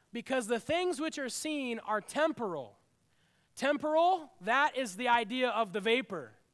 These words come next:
It's just gone right away. If you can put your hands on it, if you can grasp it in this life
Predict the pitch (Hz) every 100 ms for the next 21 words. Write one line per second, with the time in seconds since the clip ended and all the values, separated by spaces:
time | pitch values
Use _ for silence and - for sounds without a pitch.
0 | _ _ _ _ _ 240 - 254 220 190
1 | 220 233 254 208 190 202 208 208 226 180
2 | 131 - _ _ - 226 247 359 - 302
3 | 214 - _ - 320 - 247 185 214 269
4 | 285 285 294 311 339 - 202 - - _
5 | _ _ _ _ _ _ _ _ _ _
6 | _ _ _ _ - 202 254 320 240 190
7 | 190 214 262 269 - 302 285 247 254 -
8 | 226 240 294 302 -